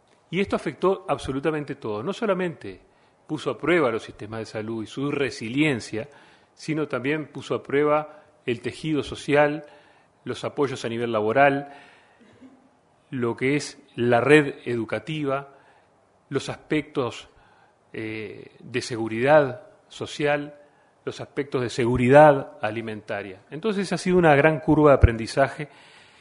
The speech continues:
y, y esto es una ventana de, de oportunidades, digamos, ¿no? En ese sentido. Uruguay, durante la pandemia, tuvo colaboración con treinta y dos naciones en reuniones bilaterales, donde hubo intercambio y transferencia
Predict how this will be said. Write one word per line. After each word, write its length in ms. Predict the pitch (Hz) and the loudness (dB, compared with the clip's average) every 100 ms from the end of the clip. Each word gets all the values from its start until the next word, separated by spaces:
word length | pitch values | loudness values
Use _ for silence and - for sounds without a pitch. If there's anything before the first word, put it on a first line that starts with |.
| _ _ _ _ | _ _ _ _
y, 560 | - 143 143 139 135 131 | -6 -2 0 0 -2 0
y 80 | 165 | 2
esto 160 | 185 202 | 2 -2
es 100 | - | -2
una 120 | 165 | 0
ventana 420 | 139 127 170 170 | 0 0 0 2
de, 420 | 143 127 110 92 - - | 0 -2 -6 -10 -16 -12
de 140 | 135 | -4
oportunidades, 760 | 143 139 135 147 208 175 110 104 | 0 0 0 6 10 10 10 4
digamos, 340 | 107 98 95 | 0 -4 -2
¿no? 120 | 143 | 0
En 80 | 156 | 0
ese 120 | 120 | -4
sentido. 440 | 120 104 - 98 92 - _ - | -12 -14 -12 -14 -16 -20 _ -4
Uruguay, 500 | 147 151 175 180 185 - - - | 0 6 6 6 0 -12 -20 -4
durante 300 | 127 135 135 | -2 0 0
la 120 | 127 | 0
pandemia, 480 | 131 131 165 175 165 - - _ - | -2 -2 -2 -2 -4 -10 -20 _ -4
tuvo 280 | 165 160 | -2 0
colaboración 640 | 143 127 123 123 - 156 156 | 2 4 4 2 0 0 0
con 160 | 143 | -2
treinta 260 | 117 123 117 | -2 -4 -4
y 60 | |
dos 180 | 123 170 | -2 -2
naciones 640 | 135 113 156 160 170 175 - _ _ _ _ _ _ _ - | -4 -4 0 0 0 -6 -16 _ _ _ _ _ _ _ -8
en 100 | 139 | -2
reuniones 380 | 139 139 175 147 | 0 0 -2 -2
bilaterales, 920 | 151 135 113 120 160 143 170 190 - _ _ _ _ - | -2 -4 -2 4 6 6 0 -6 -12 _ _ _ _ -4
donde 220 | 127 131 | -2 0
hubo 160 | 147 | 0
intercambio 580 | 139 120 117 170 202 208 | 2 0 4 4 4 2
y 40 | 202 | 0
transferencia 880 | 156 135 135 147 165 135 - 92 | 0 2 2 4 4 2 -6 -10